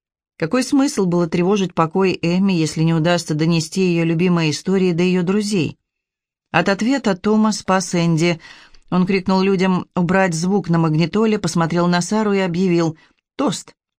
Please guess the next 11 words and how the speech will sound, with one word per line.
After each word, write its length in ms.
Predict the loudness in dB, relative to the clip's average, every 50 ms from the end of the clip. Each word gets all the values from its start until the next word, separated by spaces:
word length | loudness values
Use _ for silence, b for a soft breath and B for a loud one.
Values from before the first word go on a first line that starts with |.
| _ _ _ _ _ _ _ _ _ _ _ _ _ _ _ _ _ _ _ _ _ _ _ _ _
Сара 300 | -4 0 0 2 2 2
улыбнулась 540 | 2 2 2 2 2 2 2 2 0 -2 -2
полугрустной, 600 | -2 0 0 0 2 2 0 0 0 0 0 0
полурадостной 640 | 0 0 0 2 2 2 2 2 2 0 0 0 0
улыбкой. 560 | 2 2 2 0 0 0 0 0 0 0 0 B B B B B B B B B
«За 280 | 0 0 2 2 2
мопед, 520 | 2 2 2 0 0 -2 -2 -2 -2 -2 0
мисс 300 | 2 2 2 0 0 -2
Энни», 300 | 0 0 0 0 0 -2
сказала 540 | -2 -2 -2 0 2 2 2 2 4 4
она. 340 | 2 2 2 0 0 -2 -6